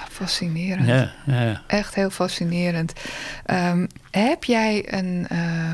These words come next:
Speaker 1: favoriet werk van Blake? Ehm, want daar zou je nog even op
Speaker 2: Ja,
Speaker 1: terugkomen.
Speaker 2: dat is, ja, ja, ik, hij, hij heeft een prachtig, omdat het zo'n mooie illustratie is voor het werk wat hij maakte. Het lijken kindergedichten, maar er zitten zoveel lagen in.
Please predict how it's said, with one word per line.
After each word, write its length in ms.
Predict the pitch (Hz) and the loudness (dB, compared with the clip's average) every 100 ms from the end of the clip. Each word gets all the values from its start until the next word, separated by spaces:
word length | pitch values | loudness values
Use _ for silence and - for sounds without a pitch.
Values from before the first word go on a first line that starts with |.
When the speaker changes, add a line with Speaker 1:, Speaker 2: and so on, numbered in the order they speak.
| - | -4
Speaker 1:
favoriet 720 | - - 202 180 175 175 160 160 | -8 -2 0 0 -2 -4 -4 0
werk 380 | 170 160 143 - | 2 2 -2 -4
van 220 | - 156 | -2 0
Blake? 480 | 151 151 151 - - - - - | 0 0 -2 -6 -10 -12 -14 -4
Ehm, 120 | 170 165 160 156 156 156 156 165 | -2 0 0 -2 -2 -2 -4 -6
want 400 | 165 170 165 - - | -4 -4 -4 -6 -4
daar 180 | 175 170 | -2 0
zou 180 | 165 165 | 0 0
je 60 | |
nog 120 | 165 - | -2 -2
even 180 | 165 - | -2 -2
op 80 | - | 4
Speaker 2:
Ja, 200 | 156 175 | 6 8
Speaker 1:
terugkomen. 200 | 185 208 175 | 8 6 6
Speaker 2:
dat 20 | |
is, 60 | 175 175 | 6 6
ja, 180 | 175 175 | 6 6
ja, 260 | 165 165 | 6 4
ik, 160 | 170 233 | 4 2
hij, 160 | 190 147 | 4 4
hij 120 | 147 143 | 6 6
heeft 180 | 151 143 | 6 6
een 80 | 139 | 6
prachtig, 380 | 175 131 156 | 4 2 2
omdat 260 | - 151 156 | 2 4 6
het 100 | 143 | 6
zo'n 160 | 139 156 | 6 6
mooie 280 | 151 151 143 | 6 6 4
illustratie 760 | 160 143 - 147 151 156 143 | 4 4 4 4 4 4 6
is 160 | 131 - | 4 4
voor 180 | 147 139 | 4 4
het 100 | 127 | 6
werk 220 | 131 123 | 4 4
wat 140 | 131 | 4
hij 100 | 131 | 6
maakte. 380 | 127 160 139 - | 6 6 4 2
Het 180 | 113 107 | 0 4
lijken 460 | 123 147 143 123 - - - - - 147 | 4 4 2 0 -2 -14 -20 -20 -2 2
kindergedichten, 880 | 135 165 143 151 156 143 - 175 233 - - - - - - | 4 2 2 2 2 2 0 -2 -4 -16 -20 -20 -18 -20 -4
maar 180 | - 123 | 2 4
er 60 | 123 | 6
zitten 260 | 123 - | 4 2
zoveel 460 | 104 123 156 127 120 | 4 6 6 4 2
lagen 480 | 107 131 165 147 120 | 4 4 4 2 0
in. 160 | 104 101 | -2 -6